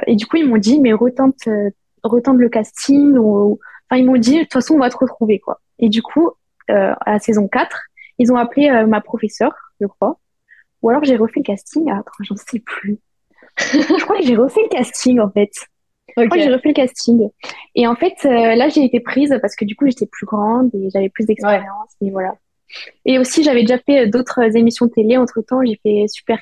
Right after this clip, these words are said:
Speaker 1: Kids. Du coup, ça fait des contacts, en fait, hein. Dès que tu fais
Speaker 2: Ouais,
Speaker 1: de la
Speaker 2: c'est ça.
Speaker 1: télé, tu gagnes des petits contacts, surtout avec ma professeure de danse qui avait lancé, euh, son entreprise qui s'appelle Le Fit Ballet. Ça commençait vraiment à monter, monter, euh, et du coup, bah, voilà, en fait,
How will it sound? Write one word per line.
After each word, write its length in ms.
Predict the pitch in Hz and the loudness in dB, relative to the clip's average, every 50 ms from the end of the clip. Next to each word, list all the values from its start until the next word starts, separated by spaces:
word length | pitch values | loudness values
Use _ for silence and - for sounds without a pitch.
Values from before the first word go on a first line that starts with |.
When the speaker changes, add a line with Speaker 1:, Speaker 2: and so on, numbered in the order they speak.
| _ _ _ | _ _ _
Speaker 1:
Kids. 260 | - 254 262 254 247 247 _ _ _ _ _ _ _ _ _ _ _ _ _ - | -2 0 0 -2 -4 -6 _ _ _ _ _ _ _ _ _ _ _ _ _ -6
Du 60 | 233 | -6
coup, 220 | - - 262 262 262 | -2 0 2 2 2
ça 200 | 254 - - 220 | 0 0 -4 -2
fait 140 | - - 226 | -2 0 0
des 140 | 233 247 247 | 2 0 2
contacts, 460 | - 269 254 254 285 254 247 - - | 2 0 0 0 0 -2 -4 -4 -6
en 80 | 208 202 | -8 -4
fait, 180 | - 214 208 - | -2 -2 -2 0
hein. 300 | 226 220 226 226 220 214 208 | -2 -2 0 0 2 0 0
Dès 140 | 208 233 | 0 -2
que 60 | 226 - | -6 -6
tu 80 | - | -4
fais 60 | 233 | -2
Speaker 2:
Ouais, 60 | 240 233 | 0 2
Speaker 1:
de 60 | 226 | 2
la 140 | 214 220 196 | 0 0 0
Speaker 2:
c'est 80 | 240 233 | 0 2
ça. 60 | 226 | 2
Speaker 1:
télé, 340 | 240 240 247 247 247 247 247 - | 2 4 4 4 4 2 0 0
tu 100 | _ 214 | _ 0
gagnes 180 | 233 240 233 233 | 2 2 2 2
des 80 | 233 | 2
petits 120 | 226 - - | 0 -4 -4
contacts, 380 | - 247 233 233 - 262 254 - | -2 0 0 0 0 -2 -4 -4
surtout 240 | - - - - 285 | -10 -8 -4 -2 0
avec 180 | 240 240 233 | 0 2 2
ma 300 | 233 226 220 220 220 220 | 2 2 2 0 0 -2
professeure 400 | - _ 240 240 _ - - 240 | -4 _ -12 -12 _ -6 -2 0
de 60 | 240 | 0
danse 200 | 233 240 254 262 | 2 0 -2 -4
qui 80 | - - | -2 -2
avait 160 | 226 220 220 | 0 0 0
lancé, 460 | 214 220 233 233 - - 254 240 240 | 0 0 -4 -4 -4 -2 0 0 2
euh, 120 | 220 220 220 - - - - - | 2 2 0 -2 -6 -14 -20 -10
son 140 | - - 254 | -2 0 0
entreprise 520 | 247 240 - - 254 - - - 277 262 - | 0 2 0 -2 -2 -2 -2 -2 -2 -2 -2
qui 80 | - | -4
s'appelle 240 | - 233 233 240 226 | -6 -2 0 0 0
Le 80 | 226 226 | 0 0
Fit 220 | - - - 226 | -2 -2 0 0
Ballet. 340 | 226 226 226 247 277 320 - _ _ _ _ _ _ _ _ _ _ _ _ - | 2 4 4 2 2 0 -2 _ _ _ _ _ _ _ _ _ _ _ _ -4
Ça 80 | - | -4
commençait 380 | - - 247 240 240 240 - 240 | 0 2 2 2 2 2 0 2
vraiment 400 | 233 233 240 240 254 262 262 247 | 2 2 4 4 4 4 2 2
à 420 | 226 220 214 214 214 220 220 226 | 2 0 0 0 0 -2 0 2
monter, 420 | 226 233 240 240 240 - 269 262 254 | 2 2 2 2 0 0 0 2 2
monter, 500 | 240 240 240 240 - 254 262 269 269 233 | 2 2 0 0 0 0 2 2 0 0
euh, 220 | 214 214 208 214 240 - _ _ _ _ _ _ _ _ _ _ | 0 -2 -2 -4 -6 -10 _ _ _ _ _ _ _ _ _ _
et 60 | 240 208 | -4 -4
du 100 | 226 - | -4 -6
coup, 180 | - - 269 240 | -4 -2 0 2
bah, 280 | 226 220 214 214 208 | 2 2 2 0 0
voilà, 380 | 202 208 202 196 202 208 - - | 0 0 0 0 -2 -2 -4 -6
en 40 | 208 | -4
fait, 180 | - 220 214 | -4 -4 -4